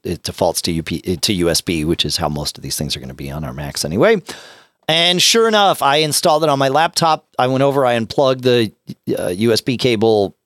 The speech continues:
for, uh, from the disk station, which is what is plugged into that. U P S plugged it into the Mac, ran the little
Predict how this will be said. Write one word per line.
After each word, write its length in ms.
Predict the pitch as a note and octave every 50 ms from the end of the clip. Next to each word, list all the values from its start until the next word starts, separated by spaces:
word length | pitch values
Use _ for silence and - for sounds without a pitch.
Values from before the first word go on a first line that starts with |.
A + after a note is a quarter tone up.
| _ _
for, 840 | - - - - - A2+ A2+ G#2 G2+ G2 F#2 F#2 F2+ F2+ D#2+ - - _ _ _
uh, 180 | - D#2 A#1+ -
from 280 | - - A#2 G2+ G#2
the 140 | G2+ F#2+ E2+
disk 300 | D#2+ E2 F2+ F2 - -
station, 400 | - - G2 F2+ E2+ - G2 F2+
which 120 | F2 E2
is 140 | G#2 F2+ D#2
what 180 | D#2 D#2 D2+ - _ _ _ -
is 140 | E2+ D#2 -
plugged 260 | - - F#3+ F#3 D3
into 220 | F#2 E2+ E2 F#2+ F2
that. 160 | E2+ F2 C#2
U 100 | E2 F2
P 160 | D#2+ F#2+ G2
S 80 | F#2 -
plugged 240 | - G#2+ G2 E2+
it 80 | G2 F#2+
into 140 | F#2 F2 -
the 80 | G2+
Mac, 260 | G#2 D3+ G3 F3+ - - - - - - - _ _ _ -
ran 320 | - A#2 G#2+ A#2 B2 A#2+ A2+
the 80 | A2+
little 480 | A2+ B2 A#2 A2+ A2+ A2+ A2 G2+ F2